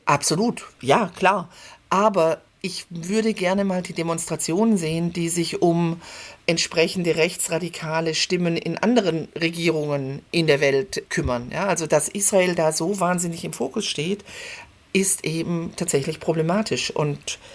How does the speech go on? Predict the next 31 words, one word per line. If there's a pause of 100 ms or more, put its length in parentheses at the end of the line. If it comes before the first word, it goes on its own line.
(160)
hat
eher
was
mit
Antisemitismus
zu
tun,
als
mit
der
wirklichen
Sorge (400)
darum,
wie
es
den
Menschen
in
Israel
geht.
Also
seien
sie
jetzt
jüdisch,
arabisch,
christlich, (440)
muslimisch,
völlig
egal,
ja.